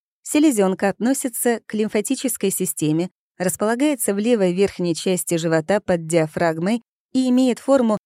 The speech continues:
большого кофейного зерна. Ее максимальные габариты достигают двенадцать на восемь на четыре сантиметра. Структура селезенки ближе к губчато-мягкой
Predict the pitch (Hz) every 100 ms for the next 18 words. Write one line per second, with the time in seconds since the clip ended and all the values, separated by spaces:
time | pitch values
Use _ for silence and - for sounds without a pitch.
0 | _ - 175 175 - 285 233 214 208 254
1 | 226 214 208 196 262 180 156 - _ _
2 | _ _ _ _ - 208 208 202 185 220
3 | 214 190 185 175 180 185 220 185 170 -
4 | 180 196 185 - _ _ _ _ 180 185
5 | 233 277 - - 175 175 269 - 202 220
6 | 247 214 214 190 - 180 247 196 151 -
7 | 170 _ _ _ _ _ - - 269 -
8 | 294 262 226 220 214 220 262 247 - 202
9 | 214 240 202 208 190 196 233 - 202 208
10 | 214 277 247 - 175